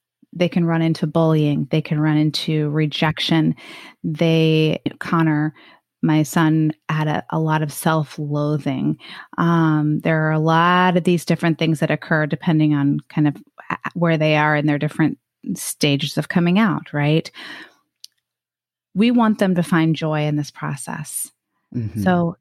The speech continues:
Speaker 1: how can we do that?
Speaker 2: That is such a great question. And I love it because this is really at the core of my work with trans and non-binary folks, is how can we make the process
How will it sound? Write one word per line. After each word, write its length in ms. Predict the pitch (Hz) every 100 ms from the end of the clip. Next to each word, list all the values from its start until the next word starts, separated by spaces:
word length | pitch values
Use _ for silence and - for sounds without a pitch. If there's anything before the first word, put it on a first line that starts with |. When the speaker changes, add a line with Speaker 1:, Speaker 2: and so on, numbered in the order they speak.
| _ _
Speaker 1:
how 320 | - 202 202
can 220 | - 190
we 120 | 170
do 240 | 160 151 147
that? 500 | - - - - - _ _ _ _ _ _ _ _ _ _ _ -
Speaker 2:
That 160 | 147 151
is 120 | 147
such 300 | - 127 127
a 60 |
great 300 | 117 107 101
question. 640 | - 98 98 - 107 101 104
And 360 | - 113 107 107 - - - _ _
I 120 | 156
love 260 | 151 165 165
it 220 | 147 -
because 320 | 131 139 127
this 240 | 135 139 147
is 120 | 139
really 260 | 135 131
at 100 | 120
the 80 | 117
core 680 | 110 - 113 113 110 101 104
of 360 | 107 104 104 - -
my 380 | 113 104 113
work 560 | 120 139 151 170 - -
with 200 | 123 113
trans 380 | - 117 113 107
and 140 | 110
non-binary 720 | 107 104 101 104 110 120 131
folks, 540 | 131 143 143 - - - - - -
is 120 | -
how 360 | 120 127 135 156
can 240 | 170 175
we 120 | 170 165
make 380 | 131 120 117 -
the 140 | 117
process 800 | 113 - 110 123 - 135 135